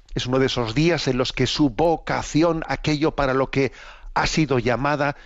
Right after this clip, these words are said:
pues hoy destaca de una manera muy, muy especial, ¿no? Hoy se visualiza para qué nació Radio María. Nació para mostrar al mundo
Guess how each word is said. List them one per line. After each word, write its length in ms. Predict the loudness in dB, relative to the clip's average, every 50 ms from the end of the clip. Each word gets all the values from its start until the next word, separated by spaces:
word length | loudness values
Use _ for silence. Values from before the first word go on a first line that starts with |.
| -20 -20 -18 -6
pues 240 | -4 -4 -2 0 2
hoy 160 | 2 2 2
destaca 560 | 0 -2 -2 -4 -2 -2 -2 -2 0 0 -2
de 80 | -2 0
una 140 | -2 0 0
manera 460 | 0 0 0 0 0 0 0 -2 -6
muy, 480 | -10 -12 -10 -4 0 2 2 4 2 2
muy 300 | 0 -2 0 0 2 2
especial, 480 | 0 0 -2 -4 -2 0 0 0 2 2
¿no? 100 | 0 0 0
Hoy 100 | 0 0
se 180 | 0 0 2 2
visualiza 920 | 2 2 0 -2 0 0 2 2 2 0 0 -2 -2 -4 -4 -4 -4 -8 -12 -16 -16 -16 -6 -4
para 260 | -2 0 0 -2 -2
qué 180 | 0 -2 0
nació 560 | 0 0 -2 -2 0 0 2 2 2 0 -2 -8 -16 -20 -18 -18 -12 -6
Radio 480 | -2 0 2 2 0 0 0 -2 -2 -2
María. 520 | 0 0 0 0 0 0 -2 -2 -4 -8 -12 -16 -18 -18 -18 -18 -18 -18 -20 -20 -20 -20 -20 -20 _ _ -20 -18 -18 -12 -4 -2 -2 0 0
Nació 420 | 0 0 2 2 2 2 2 2
para 220 | 2 0 0 0 0
mostrar 400 | -2 -4 -4 -2 -2 0 0 2
al 160 | 0 2 2
mundo 440 | 2 2 2 0 0 -2 -4 -4